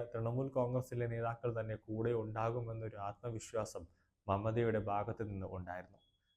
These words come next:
പക്ഷേ ഇപ്പോഴത്തെ കാര്യങ്ങൾ പോകുന്നത്, അതായത് ഇപ്പോഴത്തെ കാറ്റ് വീശുന്നത് ഇനി തൃണമൂൽ കോൺഗ്രസിലെ ഒരു നേതാക്കന്മാർ പോലും മമതയുടെ കൂടെ ഉണ്ടാകില്ല എന്നതാണ്. വരും ദിവസങ്ങളിൽ ഓരോ തൃണമൂൽ നേതാക്കളും രാജിവെച്ച് പോകുമ്പോൾ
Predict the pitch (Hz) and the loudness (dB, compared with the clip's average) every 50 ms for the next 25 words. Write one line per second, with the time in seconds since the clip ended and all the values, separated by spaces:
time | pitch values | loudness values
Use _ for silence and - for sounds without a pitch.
0 | _ _ - 110 - - 123 107 92 92 - - - - - - - - - 104 | _ _ 2 2 4 6 6 6 6 4 2 -4 -14 -20 -20 -20 -10 -4 -2 -2
1 | - - 120 117 117 120 117 117 120 117 - 110 107 110 117 113 113 113 113 113 | 4 8 8 10 10 8 6 4 2 2 4 2 2 2 2 0 0 0 0 0
2 | 113 107 - - 113 110 104 110 104 101 92 92 - - 101 98 101 101 98 101 | -2 -6 -4 0 2 2 4 2 2 0 -2 -4 -4 0 2 4 4 4 2 2
3 | - 117 117 113 - 110 - - 113 113 117 - - 127 113 110 107 110 - 107 | 0 0 2 2 0 -2 -4 -2 -2 -2 -2 0 0 2 2 2 0 0 -2 -4
4 | 104 92 90 85 80 - - _ _ _ _ _ _ _ 110 107 110 113 113 113 | -4 -2 -2 -4 -4 -6 -12 _ _ _ _ _ _ _ 2 2 4 2 2 -2
5 | - - - - 110 107 107 110 120 117 117 - 113 110 110 110 107 107 - 110 | -6 -6 -2 0 0 2 2 2 0 0 2 2 2 2 2 0 -2 -2 -2 0
6 | 101 98 101 98 - - 110 107 113 120 123 123 123 113 110 110 113 110 110 - | 0 2 0 0 -2 -2 0 2 4 6 4 4 4 0 -2 0 0 0 0 0
7 | - 113 110 110 107 104 104 107 101 101 101 95 92 - - - - _ _ _ | -2 -2 -2 0 0 -2 -2 -2 0 0 0 2 0 0 -4 -8 -20 _ _ _
8 | _ _ _ - 98 101 101 104 104 113 110 107 113 110 - - 107 104 101 104 | _ _ _ 0 2 2 2 2 0 0 2 2 0 0 -2 -2 0 0 2 2
9 | 104 - - - - 104 104 104 110 107 110 110 107 104 104 107 104 101 98 95 | 0 -2 -4 -6 -6 -4 -2 0 0 2 2 2 2 0 0 0 0 0 0 0
10 | 92 90 87 85 87 95 - - _ _ _ _ _ _ _ - 101 104 110 123 | 0 -2 -2 -2 -2 -4 -6 -10 _ _ _ _ _ _ _ 4 6 8 8 8
11 | 123 120 117 117 113 - 123 117 113 110 104 95 92 - - _ _ _ - 104 | 6 6 4 2 2 0 0 0 2 2 2 0 0 -4 -10 _ _ _ 2 2
12 | 107 110 113 117 120 117 - 113 107 110 110 113 117 117 110 110 107 107 110 107 | 4 4 4 4 2 2 0 0 0 0 0 2 2 2 0 0 -2 -2 -2 -2
13 | - - 104 101 98 - _ _ - 104 98 98 104 101 110 110 107 101 - - | 0 0 0 0 -2 -6 _ _ -4 -2 0 0 0 0 0 0 0 -2 -2 -4
14 | 107 95 104 104 104 101 101 98 87 85 | -8 -6 -6 -4 -4 -4 -2 -2 -2 -2